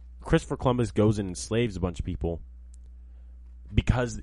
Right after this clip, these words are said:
he's enslaved to material possessions, 'cause he's enslaved to extracting value, and that's what the conquestors are, are all enslaved to.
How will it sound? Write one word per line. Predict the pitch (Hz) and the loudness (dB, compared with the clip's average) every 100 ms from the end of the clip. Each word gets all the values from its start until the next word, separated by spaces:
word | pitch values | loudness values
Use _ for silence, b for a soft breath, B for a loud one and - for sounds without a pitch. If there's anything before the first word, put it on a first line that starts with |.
| - | -4
he's | 131 120 | 0 0
enslaved | 104 - - 113 107 - | -2 -6 -2 2 2 0
to | 101 | -4
material | 92 - 104 95 | -4 0 2 4
possessions, | 98 82 95 - - - - - - - | 2 4 4 4 -6 -14 -14 -14 -18 -6
'cause | 101 | -2
he's | 98 101 | 0 -2
enslaved | 98 92 - 90 107 101 92 - | -4 -6 -8 -4 2 2 0 -4
to | 107 | -6
extracting | 92 - - 104 98 - 98 87 | -6 -10 -8 -4 -4 -6 -6 -4
value, | 82 82 73 64 50 | -2 -2 -4 -8 -12
and | 85 90 | -8 -4
that's | 90 - | -4 -2
what | 107 98 | -2 -2
the | 92 | -4
conquestors | - 95 92 - 76 - 73 71 69 | -2 -2 -2 -4 -6 -6 -6 -6 -6
are, | 69 67 57 | -6 -6 -4
are | 82 80 | -2 2
all | 92 87 69 | 4 4 0
enslaved | 65 - 62 58 - | -8 -8 -6 -6 -8
to. | 50 | -10